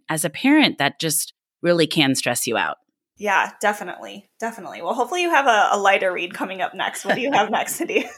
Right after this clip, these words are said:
Speaker 1: I have The Magnolia Palace by Fiona Davis, which came out in late January. I am always a huge fan of Fiona's.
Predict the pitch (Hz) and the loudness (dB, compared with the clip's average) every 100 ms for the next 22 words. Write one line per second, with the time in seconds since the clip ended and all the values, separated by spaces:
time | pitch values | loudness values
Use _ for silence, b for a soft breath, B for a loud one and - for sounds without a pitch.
0 | _ - 196 247 214 185 180 175 175 170 | _ 0 2 4 2 2 2 2 2 2
1 | 180 220 220 156 160 165 - 156 151 156 | 4 2 2 2 2 0 0 0 0 2
2 | 147 156 165 123 131 147 - 160 - - | 2 2 0 -4 -2 -2 -2 -6 -6 -2
3 | 160 147 139 143 139 135 - 110 139 - | 2 2 2 2 0 -2 -4 -4 -8 -10
4 | - - 131 _ _ _ _ - 185 202 | -10 -10 -12 _ _ _ _ 0 2 2
5 | 208 202 175 165 170 165 165 - - 147 | 0 0 2 4 4 2 0 -4 -2 -2
6 | - 151 139 143 135 - 135 135 139 143 | -2 -2 0 0 -2 -2 0 2 2 2
7 | - | -2